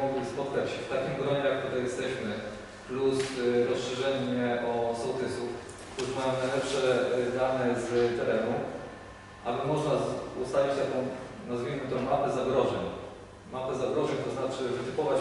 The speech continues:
miejsca, w których te odpady są nielegalnie składowane. E, i żeby coś z tym zrobić, jakieś rozwiązanie znaleźć, czy zakup fotopułapek, czy innych rzeczy. Po prostu ta interpelacja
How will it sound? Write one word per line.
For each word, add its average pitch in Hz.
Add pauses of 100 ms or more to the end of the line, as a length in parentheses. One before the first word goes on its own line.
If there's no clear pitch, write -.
miejsca, 147
w -
których 123
te 135
odpady 143 (580)
są 143 (100)
nielegalnie 135
składowane. 120 (1120)
E, 113 (400)
i 139 (180)
żeby 147 (100)
coś 165 (220)
z -
tym 147 (200)
zrobić, 147 (500)
jakieś 127 (120)
rozwiązanie 127
znaleźć, 123 (240)
czy - (120)
zakup 127
fotopułapek, 127 (800)
czy -
innych 123
rzeczy. - (100)
Po -
prostu 147
ta - (100)
interpelacja 123